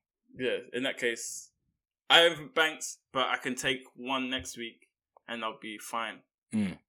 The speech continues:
Speaker 1: One transfer next week and I'll, and I'll be all right.
Speaker 2: Okay. Well, there you go then.
Speaker 1: Mm. 'Cause, uh, the thing with the wild card is you could have tripled up on Spurs,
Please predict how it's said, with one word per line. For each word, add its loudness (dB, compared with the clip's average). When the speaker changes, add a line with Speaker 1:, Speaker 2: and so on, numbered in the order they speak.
Speaker 1:
One -4
transfer -6
next -6
week -10
and -10
I'll, -10
and -6
I'll -8
be -10
all -8
right. -4
Speaker 2:
Okay. -8
Well, -14
there -4
you -6
go -2
then. -10
Speaker 1:
Mm. -14
'Cause, -6
uh, 4
the 0
thing 4
with 2
the 6
wild 2
card 2
is -8
you -4
could 4
have -2
tripled -2
up -2
on -4
Spurs, 0